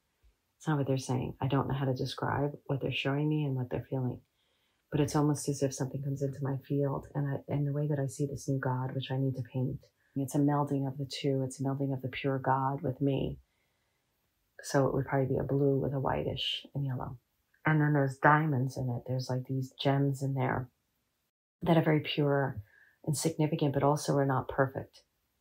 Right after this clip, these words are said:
And that's your relationship with God. It's not supposed to be perfect. And so what they're trying to show me is that when you have this pure relationship, and right now God shows up as a square for me, this colored square,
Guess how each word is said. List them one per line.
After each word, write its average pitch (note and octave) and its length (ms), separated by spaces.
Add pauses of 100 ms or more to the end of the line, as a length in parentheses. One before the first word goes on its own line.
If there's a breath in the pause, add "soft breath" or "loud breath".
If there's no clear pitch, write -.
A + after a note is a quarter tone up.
(1040)
And C#3+ 180
that's C#3 340
your C#3 120
relationship C3+ 640
with B2+ 140
God. C3+ 320
It's C3 200
not C3+ 200
supposed C#3+ 360
to C#3 60
be B2 120
perfect. - 580 (1900)
And C3+ 280
so C#3 440
what D3 140
they're D3 100
trying D3 360
to C3 60
show D#3+ 260
me C#3 220
is C3+ 200
that B2+ 300
when C#3+ 120
you C#3 100
have D3 240
this C#3 220
pure C#3+ 200
relationship, C3+ 600
and B2+ 120
right C#3 160
now C3+ 120
God B2+ 260
shows C3+ 260
up C3 120
as B2+ 120
a B2 40
square C#3+ 480
for D#3+ 80
me, D#3+ 260
this - 220
colored - 400
square, D#3 540